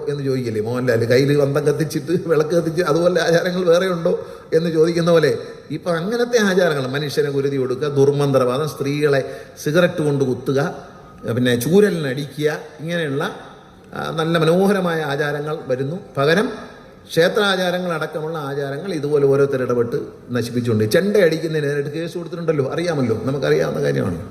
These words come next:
വെടിക്കെട്ടിനെതിരെ കേസ് കൊടുത്തിട്ടുണ്ട്, ചെണ്ട അടിക്കുന്നതിനെതിരെ കേസ് കൊടുത്തിട്ടുണ്ട്, ആനയ്ക്കെതിരെ കേസ് കൊടുത്തു, കൊടുത്തിട്ടുണ്ട്.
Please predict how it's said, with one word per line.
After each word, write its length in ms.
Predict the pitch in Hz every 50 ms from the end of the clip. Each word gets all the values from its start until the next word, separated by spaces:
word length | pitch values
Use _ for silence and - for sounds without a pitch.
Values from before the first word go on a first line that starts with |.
| - - - - - - - - - -
വെടിക്കെട്ടിനെതിരെ 600 | 151 170 185 180 196 190 - 175 175 165 165 165 165 151
കേസ് 180 | 160 156 147 160
കൊടുത്തിട്ടുണ്ട്, 440 | 170 165 143 175 170 175 170 160 147 143 139
ചെണ്ട 200 | 165 156 165 170 175 165
അടിക്കുന്നതിനെതിരെ 520 | 160 160 156 170 160 160 156 156 165 165 156
കേസ് 180 | 160 160 147 165
കൊടുത്തിട്ടുണ്ട്, 360 | 170 160 156 180 170 165 160 156 151 156 156 160
ആനയ്ക്കെതിരെ 440 | 165 160 160 147 160 156 160 170 156 156
കേസ് 200 | 165 156 151 170
കൊടുത്തു, 180 | 165 160 156 170 170
കൊടുത്തിട്ടുണ്ട്. 380 | 165 160 185 175 175 156 139